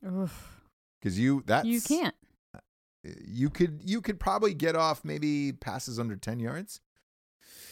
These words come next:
Speaker 2: which I, <sighs> I,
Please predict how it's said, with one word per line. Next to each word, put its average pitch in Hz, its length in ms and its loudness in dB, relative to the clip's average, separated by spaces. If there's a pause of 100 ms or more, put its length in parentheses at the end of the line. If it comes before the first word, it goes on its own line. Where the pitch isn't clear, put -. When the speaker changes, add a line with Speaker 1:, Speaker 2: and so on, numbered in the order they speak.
(840)
Speaker 2:
which - 460 2 (240)
I, 113 120 -2
<sighs> - 680 -10
I, - 80 -8